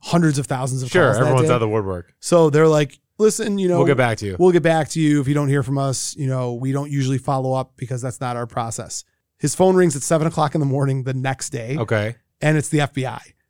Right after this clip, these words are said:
Speaker 1: And they're like, "Hey, we'd like to really talk with you about your experience." And he's like, "Okay, like, where do you want me to go?" And they're like, "We're outside your house." And he's like, "How did you know where I live?" And they're like, "We're the F B I."
Speaker 2: Yeah. <laughs>
Speaker 1: So they come in and spend, like, half a day going over the story with him. "How do you, how did you know?"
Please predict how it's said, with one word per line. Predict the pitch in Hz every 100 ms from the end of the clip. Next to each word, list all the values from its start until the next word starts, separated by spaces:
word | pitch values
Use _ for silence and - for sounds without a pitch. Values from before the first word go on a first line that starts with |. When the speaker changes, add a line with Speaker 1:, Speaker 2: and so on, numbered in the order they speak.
| _ _
Speaker 1:
And | 147
they're | 160
like, | 143
"Hey, | 147
we'd | 147 143
like | 147 139
to | 147
really | 143 131
talk | - 139 131
with | 123
you | 131
about | 120 127
your | 123
experience." | 110 - 233 190 123 113
And | 135
he's | 127
like, | 117
"Okay, | - 180 165
like, | 147 123
where | 139
do | 143
you |
want | 139 131
me | 127
to | 143
go?" | 185 135 127 _ _ _ _ _
And | 139
they're | 147
like, | 135 -
"We're | 139 147
outside | 139 127 139 127
your | 113
house." | 123 113 - - - _ _ _ _
And | 135
he's | 156 147 131
like, | 151 135 131 _ _
"How | _ - 156
did | 170
you | 160
know | 170
where | 160
I | 135
live?" | 131 156 135 117 - -
And | 147
they're | 143
like, | 139 131 - - _ _
"We're | 156 147 139
the | 135
F | 135
B | 175
I." | 165 143 139 156 131
Speaker 2:
Yeah. | 156 127
<laughs> | _ _ _ _
Speaker 1:
So | 170
they | 180
come | 160 185
in | 180 180 156 143
and | 151 151 147 143
spend, | - 160 151
like, | 135
half | 135 151 151
a |
day | 143 143 135
going | 139 135
over | 135 135
the | 117
story | - 147 135
with | 131
him. | 131
"How | 123 131
do | 135
you, | 135 135
how | 131
did | 135
you | 127
know?" | 131 127